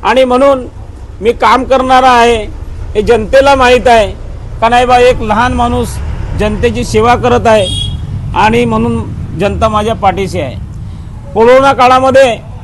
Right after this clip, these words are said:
ज्यावेळेस कोरोना, एवढा कोरोना होता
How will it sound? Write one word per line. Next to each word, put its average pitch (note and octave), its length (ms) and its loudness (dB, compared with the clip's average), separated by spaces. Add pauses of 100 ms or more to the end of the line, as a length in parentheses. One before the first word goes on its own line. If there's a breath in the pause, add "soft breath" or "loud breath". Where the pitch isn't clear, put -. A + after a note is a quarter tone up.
(760)
ज्यावेळेस C4 600 4 (300)
कोरोना, B3+ 360 4
एवढा B3 260 6
कोरोना A#3+ 420 2
होता A#3+ 520 2